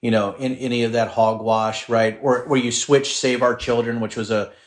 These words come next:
which was like a QAnon coded language phrase for Democratic pedophile groomers who like to harvest children for adrenochrome.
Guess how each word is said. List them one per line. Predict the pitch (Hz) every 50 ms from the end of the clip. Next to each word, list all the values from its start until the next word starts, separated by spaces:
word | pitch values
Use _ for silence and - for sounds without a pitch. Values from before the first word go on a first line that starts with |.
| _ _ _ -
which | 117 113 -
was | 123 113 127
like | 120 117
a | - 107
QAnon | - - - 147 139 131 120 120 117 117 117 117 113 113 110
coded | - - 127 120 117 107
language | 113 110 113 117 117 117 107 -
phrase | - - 120 113 113 113 113 113 110
for | 101 - - 107 101 101
Democratic | 101 120 113 113 110 - 120 117 113 107 - -
pedophile | 117 107 107 - 120 113 110 107 -
groomers | 107 107 107 110 110 110 110 107
who | - 110
like | 104 101 101 101 -
to | 123 113 107 107 - - - _
harvest | - 127 123 110 110 -
children | - - 120 117 113 110
for | - 113 107 101
adrenochrome. | 104 113 117 113 110 107 - 117 110 110 110 110 -